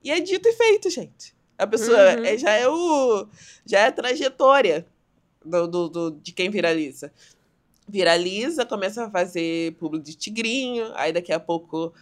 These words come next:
Speaker 1: outras publis duvidosas também, tirando dinheiro. Inclusive, essa semana que a gente tá gravando esse episódio, é, teve uma questão até com a Nath Finanças, né, da irmã do Davi
Speaker 2: Uhum.
Speaker 1: que ganhou o B B B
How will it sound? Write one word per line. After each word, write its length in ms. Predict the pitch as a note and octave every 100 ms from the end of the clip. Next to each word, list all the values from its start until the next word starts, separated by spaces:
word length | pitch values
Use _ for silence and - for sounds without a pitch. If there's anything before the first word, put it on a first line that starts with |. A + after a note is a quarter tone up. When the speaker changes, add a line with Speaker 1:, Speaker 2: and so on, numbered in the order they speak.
| _ _ _
Speaker 1:
outras 320 | D#3 D#3+ D#3
publis 340 | - E3+ D#3+ E3+
duvidosas 640 | D#3 E3+ G#3 G3 F#3+ G3+
também, 720 | - F#3 G3 G3 A3+ A3+ G#3+
tirando 420 | G#3+ F#3+ F3 F3 F3+
dinheiro. 340 | F3+ E3+ F3+ - - - _
Inclusive, 600 | F3+ G#3 G3+ G3+ G3 F#3+
essa 360 | F3+ F3+ - G3+
semana 400 | G#3 G3 F3 F3
que 60 | F3
a 40 |
gente 120 | F#3+
tá 80 | E3+
gravando 320 | F3 F3 E3+
esse 160 | E3+ E3+
episódio, 680 | - F3+ F3 D#3 D3+ D#3 D#3 _ _ _ _
é, 320 | D#3+ D#3 D#3 D#3+
teve 240 | F3+ F3+
uma 120 | F#3
questão 280 | F3+ G#3 G#3+
até 160 | F3+ F3+
com 120 | F3+
a 80 | G3+
Nath 220 | F#3+ G3+
Finanças, 920 | - G#3 G3 F#3 F#3+ G#3 F#3 G3 - _ _ _ E3+
né, 200 | F3 F3
da 160 | E3+
irmã 320 | E3 D4+ F3
do 120 | E3+ -
Davi 280 | E3+ -
Speaker 2:
Uhum. 80 | E4
Speaker 1:
que 60 | F#4+
ganhou 240 | F3 F3
o 40 | F3
B 100 | F3
B 140 | F3+
B 560 | F3 F3+ F3+ F#3 G3+